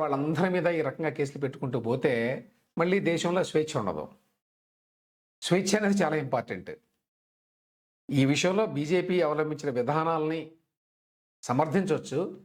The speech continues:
కానీ ఈ విధంగా కావాలని ఆ వైర్ వెబ్సైట్ మీద, ఆ వెబ్సైట్ జర్నలిస్టుల మీద వాళ్ళ అభిప్రాయాలతో మనం ఏకీభవించకపోవచ్చు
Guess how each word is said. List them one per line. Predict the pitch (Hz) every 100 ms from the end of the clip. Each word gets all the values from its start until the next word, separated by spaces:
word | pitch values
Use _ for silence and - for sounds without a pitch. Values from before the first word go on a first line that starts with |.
| _ _ _ -
కానీ | 160 202 226 208 190 190 - - _ _ _ _ -
ఈ | 180
విధంగా | 180 208 202 196 196 - -
కావాలని | 147 180 185 180 175 180 180 - _ _ _ -
ఆ | 143 143 135 131 127 117
వైర్ | 139 156 143
వెబ్సైట్ | 135 156 151 139
మీద, | 131 131 139 147
ఆ | 120 120
వెబ్సైట్ | 120 143 131 117
జర్నలిస్టుల | 117 117 - 117 107
మీద | 101 113 - _ _ _ -
వాళ్ళ | 131 131
అభిప్రాయాలతో | 156 185 185 175 175 165
మనం | 156 156
ఏకీభవించకపోవచ్చు | 160 160 165 139 135 113 107 -